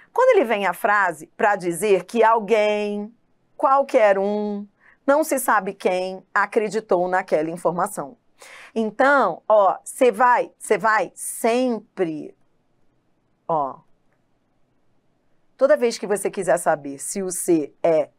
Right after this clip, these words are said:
índice de indeterminação do sujeito ou se o C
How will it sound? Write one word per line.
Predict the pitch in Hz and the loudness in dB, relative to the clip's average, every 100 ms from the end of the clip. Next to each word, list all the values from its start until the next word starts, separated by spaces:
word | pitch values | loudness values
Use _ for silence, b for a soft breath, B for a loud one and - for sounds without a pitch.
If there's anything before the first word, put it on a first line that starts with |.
| _ | _
índice | 202 208 233 175 180 - 180 | -6 -6 -6 -8 -10 -10 -12
de | 165 | -12
indeterminação | 165 160 180 180 170 165 156 - 160 | -8 -6 -4 -4 -6 -6 -8 -8 -12
do | 151 | -12
sujeito | 147 160 143 156 143 - _ B B B - | -14 -12 -8 -8 -10 -16 _ B B B 0
ou | 208 214 220 | 2 2 -2
se | - | -6
o | 196 | -8
C | 196 - 160 - | -6 -4 -6 -4